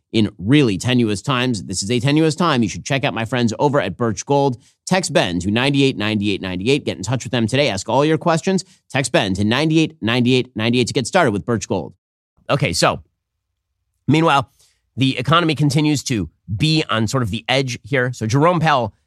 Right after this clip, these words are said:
gave a speech in Jackson Hole over the weekend. He's the head of the Federal Reserve, and I will say it once again.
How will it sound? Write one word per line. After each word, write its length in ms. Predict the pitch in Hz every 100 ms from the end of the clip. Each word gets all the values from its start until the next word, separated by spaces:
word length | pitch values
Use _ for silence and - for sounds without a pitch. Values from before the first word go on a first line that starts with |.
| _
gave 140 | 139 135
a 40 |
speech 300 | - 185 127
in 140 | 131
Jackson 420 | 117 127 131 156 123
Hole 280 | 110 98 _ _ -
over 160 | 156
the 80 | 135
weekend. 280 | 117 110 110
He's 120 | 104
the 80 | 101
head 160 | 151 131
of 40 |
the 60 | 113
Federal 240 | 123 113
Reserve, 320 | 104 107 107
and 140 | 110 - -
I 60 |
will 80 | 117
say 160 | 107 139
it 80 | 107
once 180 | 120
again. 280 | 143 98 -